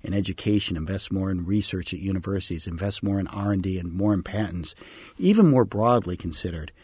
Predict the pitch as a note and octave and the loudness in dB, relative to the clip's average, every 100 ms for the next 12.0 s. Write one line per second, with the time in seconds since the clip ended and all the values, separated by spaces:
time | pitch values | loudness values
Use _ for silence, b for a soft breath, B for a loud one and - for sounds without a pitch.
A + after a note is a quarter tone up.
0 | B B - E3+ C#3 E2 G#2 G2+ G2 G2+ | B B -6 0 0 2 2 2 2 -2
1 | - F#2+ - G2+ F#2 F2 - G#2+ F#2 - | -2 -4 -2 -2 -2 -6 -6 -4 -2 -2
2 | G#2 G2 E2 - B2+ E2 D#2+ F2+ F#2+ D3 | 0 0 -4 -4 -2 -2 -6 -6 -2 0
3 | E3 A2 - - B2 A#2+ A#2 - A2 G#2+ | 0 -2 -8 -2 2 2 2 0 -2 0
4 | A#2 - A2+ G#2+ G#2 - G#2 G#2 G#2+ G2+ | -4 0 0 0 -6 -4 -4 0 0 -2
5 | - A2 G2 E2 F#2 G#2 A2 A2 G#2 G2+ | -2 0 0 -4 -6 -4 0 0 0 0
6 | A2+ - E2 D2 B B B B B B2 | 0 -2 -6 -8 B B B B B -4
7 | - - C#3+ A#2+ - F#2 G2+ G2+ F2 D2 | -4 -8 -4 -6 -4 -2 -2 -2 -4 -6
8 | D2+ - C#3 D#3 D3+ C3 G#2+ G2 _ _ | -10 -4 2 4 6 6 4 -2 _ _
9 | _ _ - _ - A2+ - - G#2+ G2+ | _ _ -20 _ -4 -2 -2 -2 -2 0
10 | F#2+ - B B B B B B - D3 | -4 -4 B B B B B B 0 2
11 | D3+ A#2 A#2 A#2 G#2+ G2 G2+ G2 F#2+ - | 4 4 4 6 4 4 2 2 0 -4